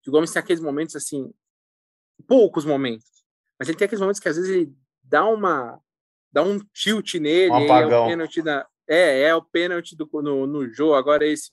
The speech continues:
Speaker 1: pênalti. E acho que depois no restante do jogo ele foi muito bem, marcou muito bem o Hulk. E o que o Boca falou do Luan, eu não entendo, cara, também. Óbvio que o Luan deu seus motivos pra torcida ter sua desconfiança em outros jogos.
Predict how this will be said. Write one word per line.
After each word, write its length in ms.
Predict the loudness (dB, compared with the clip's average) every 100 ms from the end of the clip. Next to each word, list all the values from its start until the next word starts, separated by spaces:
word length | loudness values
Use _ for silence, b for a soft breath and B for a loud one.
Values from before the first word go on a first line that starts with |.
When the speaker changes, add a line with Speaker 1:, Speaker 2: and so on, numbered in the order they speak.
| -8
Speaker 1:
pênalti. 340 | -8 -8 -14 _ _ _
E 40 | -4
acho 100 | -2
que 60 |
depois 220 | -4 -2 -2
no 60 |
restante 280 | -2 -6 -8
do 60 | -8
jogo 140 | -6
ele 80 | -6
foi 100 | -8
muito 300 | -10 -12 -10
bem, 180 | -10 -8
marcou 280 | -8 -8 -10
muito 200 | -10 _
bem 200 | -16 -14
o 60 |
Hulk. 280 | -14 -16 -10
E 80 | -6
o 80 | -6
que 120 | -6
o 20 |
Boca 240 | -6 -6 -4
falou 180 | -4
do 120 | -4 -4
Luan, 180 | -4
eu 80 | -2
não 60 | -4
entendo, 320 | -4 -6 -4
cara, 200 | -8 -8
também. 280 | -10 -16 -16 _ _ _ _ -4
Óbvio 300 | -4 -2 -4
que 100 | 0
o 40 |
Luan 180 | 4 4
deu 180 | 4 2
seus 220 | 2 -8
motivos 380 | -8 -10 -10 -6
pra 100 | -4
torcida 320 | -2 -2 -2
ter 160 | -2 -6
sua 320 | 0 2 2
desconfiança 720 | 0 -8 -14 -8 -6 -6 -4
em 160 | -4 -4 -12 _ -4
outros 280 | -4 -4 -2
jogos. 400 | -2 -2 -14